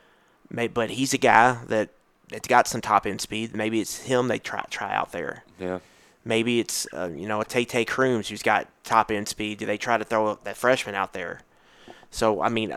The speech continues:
Speaker 1: we don't know, but that's something that they have, have, they have to find. And that's another thing about Upshaw, going back to the tight ends,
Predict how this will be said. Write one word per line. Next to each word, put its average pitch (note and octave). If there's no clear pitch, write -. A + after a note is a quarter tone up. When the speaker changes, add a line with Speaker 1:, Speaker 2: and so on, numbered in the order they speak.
Speaker 1:
we B2+
don't B2+
know, A#2+
but A2
that's B2+
something C3
that G#2+
they A#2
have, A2+
have, A2+
they A2+
have A2
to G2+
find. G#2
And G#2+
that's A#2
another C3
thing A#2
about A#2
Upshaw, A2
going A2+
back G#2+
to A2
the F#2
tight A2
ends, G#2+